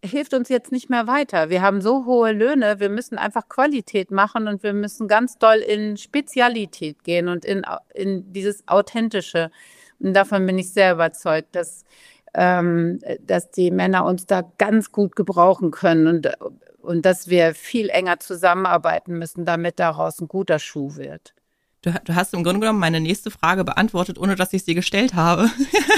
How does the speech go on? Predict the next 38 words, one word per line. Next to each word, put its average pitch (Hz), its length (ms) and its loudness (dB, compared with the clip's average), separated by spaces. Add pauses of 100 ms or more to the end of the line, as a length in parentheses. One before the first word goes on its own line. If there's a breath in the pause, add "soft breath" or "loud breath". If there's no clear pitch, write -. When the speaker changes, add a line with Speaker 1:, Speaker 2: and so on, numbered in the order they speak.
(520 loud breath)
Speaker 2:
Ich - 80 -12
wollte 196 240 2
gerade 226 280 0
fragen, 202 420 0
so, 165 120 -4
was 202 200 -2
glaubst 196 280 -2
du, 185 100 -2
würde 185 160 0
sich 214 180 -4
verändern, 208 500 0 (340 loud breath)
wenn 190 340 4
die 170 240 -4
weibliche 208 420 0
Perspektive 196 680 2
auf - 120 -2
den 175 200 -2
Höfen 196 300 0
mehr 170 200 2
gesehen 170 400 2
werden 139 280 -2
würde, 143 240 -6
ne? 160 260 0
Beziehungsweise 151 560 -4
welche 165 300 0
Rolle 170 440 0
halt 156 220 -6
die 160 60 -8
Frau 165 320 -4
dabei 151 240 -2
spielen 175 380 -2
kann 151 280 -4 (320 soft breath)
für - 120 -4
die 156 120 -2
Zukunft - 460 -4
der 151 80 -4
Landwirtschaft, 147 840 -6 (100)
ja. 69 200 -12